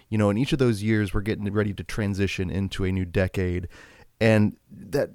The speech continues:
really holds true in ninety-nine. Not only we're going into a new decade, we're going into a new millennium. And there was just so much hype and fear of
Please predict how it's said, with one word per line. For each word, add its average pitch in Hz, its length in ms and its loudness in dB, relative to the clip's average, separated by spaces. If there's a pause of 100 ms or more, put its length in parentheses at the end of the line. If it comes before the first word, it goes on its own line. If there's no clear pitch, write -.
really 180 600 4
holds 123 360 2
true 113 420 2
in 104 200 0
ninety-nine. 98 800 -2 (300)
Not 127 160 4
only 143 160 4
we're 127 160 2
going 117 200 2
into 117 220 2
a 104 80 2
new 107 160 2
decade, 107 460 0
we're 104 80 0
going 101 180 -2
into 101 180 -2
a 104 60 0
new 101 100 -2
millennium. 98 540 0 (320)
And 110 140 0
there 113 80 2
was 110 160 0
just 120 260 -4
so 156 360 -2
much 127 520 0 (400)
hype - 400 0
and 110 180 4
fear 131 640 2
of 98 520 0